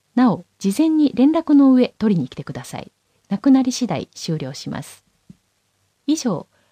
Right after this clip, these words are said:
環境学習情報センター区民ギャラリーの催しでした。続いて、エコギャラリー新宿六月の展示。区民ギャラリーと環境学習情報センターで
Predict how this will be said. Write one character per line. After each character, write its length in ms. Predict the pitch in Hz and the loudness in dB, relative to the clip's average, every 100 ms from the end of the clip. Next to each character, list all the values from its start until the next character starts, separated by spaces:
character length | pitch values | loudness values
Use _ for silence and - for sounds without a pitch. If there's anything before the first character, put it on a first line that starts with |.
| _ | _
環 180 | 262 285 | -2 -2
境 220 | - 285 | 0 -2
学 180 | 262 - | -2 -6
習 240 | - 156 | -8 -6
情 160 | 160 202 | -2 -4
報 200 | 214 220 | -2 -6
セ 160 | - 180 | -4 -4
ン 80 | |
タ 340 | 165 98 69 - | -6 -8 -8 -10
ー 60 | _ | _
区 120 | - | 0
民 200 | 226 269 | 4 6
ギ 80 | 254 | 4
ャ 40 | 247 | 0
ラ 100 | 170 | -2
リ 140 | 131 | -4
ー 20 | 131 | -6
の 100 | 135 | -6
催 300 | 135 165 147 | -6 -8 -8
し 320 | - 123 - - | -12 -14 -14 -16
で 100 | 139 | -14
し 140 | - | -14
た。 160 | - - _ _ _ _ _ _ _ _ _ | -16 -20 _ _ _ _ _ _ _ _ _
続 260 | - 220 302 | -6 -2 0
い 100 | 285 | -2
て、 280 | - 254 _ _ - | -2 -4 _ _ -10
エ 80 | 202 | -4
コ 160 | 320 | -2
ギ 120 | 277 320 | 2 2
ャ 40 | |
ラ 120 | 302 | 2
リ 200 | 180 135 | -2 -4
ー 40 | 123 | -6
新 300 | - 226 220 | 2 2 2
宿 400 | 208 - 175 _ | -2 -6 -8 _
六 260 | 190 - 277 | -6 0 4
月 240 | 285 - | 4 4
の 160 | 247 226 | 2 2
展 260 | 196 202 | 2 2
示。 240 | 175 147 - _ _ _ _ _ _ _ - | 0 -6 -12 _ _ _ _ _ _ _ -6
区 120 | - | 2
民 220 | 294 339 | 2 2
ギ 80 | 330 | -2
ャ 40 | 320 | -2
ラ 120 | 254 | -2
リ 140 | 180 | -4
ー 20 | |
と 300 | 165 190 - - | -8 -12 -14 -8
環 220 | 233 294 | -2 -2
境 160 | 294 285 | -2 -4
学 220 | 277 - | -6 -8
習 240 | - 143 | -10 -8
情 160 | 147 226 | -6 -6
報 180 | - 233 | -4 -6
セ 180 | - 220 | -4 -6
ン 60 | |
タ 140 | - 123 | -6 -12
ー 120 | 117 | -12
で 200 | 160 | -14